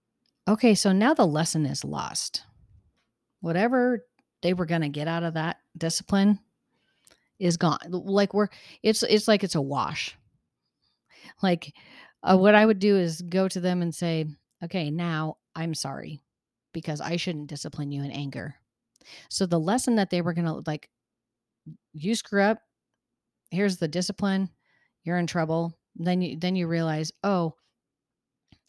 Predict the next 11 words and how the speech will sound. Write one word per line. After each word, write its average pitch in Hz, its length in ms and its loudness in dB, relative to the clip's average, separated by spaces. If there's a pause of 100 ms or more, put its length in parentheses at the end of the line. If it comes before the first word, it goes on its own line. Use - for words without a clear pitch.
(540)
I 208 100 2
should 214 200 0
do 175 120 2
better. 147 280 -2
I'm 143 160 -4
sorry." 156 520 -4 (720)
That 170 300 -2
lesson 170 380 -2
was 139 120 -6
completely 151 540 -6
lost. - 500 -10